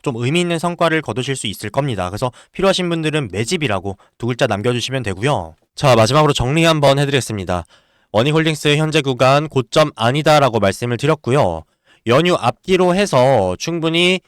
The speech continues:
직전의 고점이었던 만 육천 원 라인, 그리고 만 팔천 원 라인, 물량 소화를 거친 이후에 이만 원, 삼만 원, 사만 원 쭉쭉 나아갈 수 있는 흐름이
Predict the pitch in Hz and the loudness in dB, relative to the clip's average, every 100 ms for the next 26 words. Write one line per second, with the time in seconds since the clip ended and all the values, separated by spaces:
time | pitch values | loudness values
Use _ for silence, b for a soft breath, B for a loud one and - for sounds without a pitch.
0 | _ - - - 180 175 139 123 175 165 | _ -18 -8 0 2 2 0 0 0 2
1 | 139 - 101 110 135 98 131 123 131 - | 0 0 2 2 0 0 -2 -2 -4 0
2 | 190 185 120 101 87 _ 107 113 147 165 | 2 2 2 0 -4 _ -8 -2 2 2
3 | 120 110 131 190 196 185 127 101 101 127 | 2 0 -2 -2 0 2 2 2 0 -4
4 | 160 113 160 170 180 170 170 - - 143 | -4 0 0 2 2 2 0 -4 -4 -6
5 | 127 123 170 147 98 85 _ _ _ 110 | -6 -2 2 2 0 -4 _ _ _ -4
6 | 113 117 143 156 165 170 170 165 165 165 | 0 2 2 2 0 -2 0 0 0 -2
7 | 170 170 165 151 196 196 135 113 127 143 | 0 0 0 -4 -6 -4 2 2 2 -2
8 | - 139 139 139 190 151 92 | -2 -4 -4 0 0 0 -4